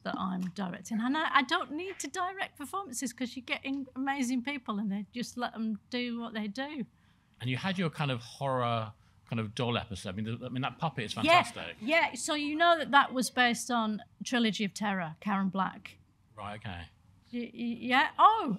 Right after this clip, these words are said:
Speaker 1: oh. But, but yeah, that was, that was all stolen from Trilogy of Terror.
Speaker 2: <laughs> Borrowed.
Speaker 1: Borrowed.
Speaker 2: Borrowed.
Speaker 1: It was an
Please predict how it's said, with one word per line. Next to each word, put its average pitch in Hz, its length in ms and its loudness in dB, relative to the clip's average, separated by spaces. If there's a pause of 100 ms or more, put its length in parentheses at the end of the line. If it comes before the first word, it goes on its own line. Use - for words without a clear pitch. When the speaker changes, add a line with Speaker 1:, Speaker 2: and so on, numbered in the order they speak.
Speaker 1:
oh. 349 380 10 (120)
But, 262 240 -2
but 262 180 -2
yeah, 277 180 6
that 254 220 4
was, 208 280 -2
that - 200 -6
was 185 160 -4
all 196 220 -2
stolen 190 500 0
from 185 280 -4
Trilogy 190 480 -4
of 170 100 -8
Terror. 214 260 -4
Speaker 2:
<laughs> - 1120 -2
Borrowed. 110 520 8 (420)
Speaker 1:
Borrowed. 226 320 8
Speaker 2:
Borrowed. 113 280 0
Speaker 1:
It - 40 -4
was 427 120 -2
an 427 100 -4